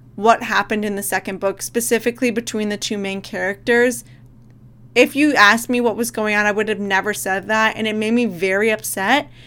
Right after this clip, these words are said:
and I did not like that book at all because of that. It just, it made me mad, and it also, both of these books took me forever to read. They put me in a reading slump in March. I was putting off reading. It took me forever to finish them, and I read a lot more on my phone instead of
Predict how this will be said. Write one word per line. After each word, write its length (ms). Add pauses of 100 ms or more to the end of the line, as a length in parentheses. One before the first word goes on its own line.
(260)
and 100
I 180 (280)
did 140
not 240
like 200
that 180
book 160
at 120
all 200
because 340
of 80
that. 160
It 220
just, 360 (680)
it 60
made 200
me 120
mad, 540 (200)
and 120
it 200
also, 440
both 300
of 80
these 160
books 260
took 220
me 80
forever 460
to 100
read. 300
They 100
put 300
me 160
in 80
a 80
reading 340
slump 380
in 100
March. 460 (500)
I 480
was 320 (180)
putting 300
off 240
reading. 440
It 120
took 160
me 140
forever 480
to 80
finish 360
them, 280
and 120
I 60
read 200
a 60
lot 380
more 180
on 80
my 120
phone 340
instead 280
of 200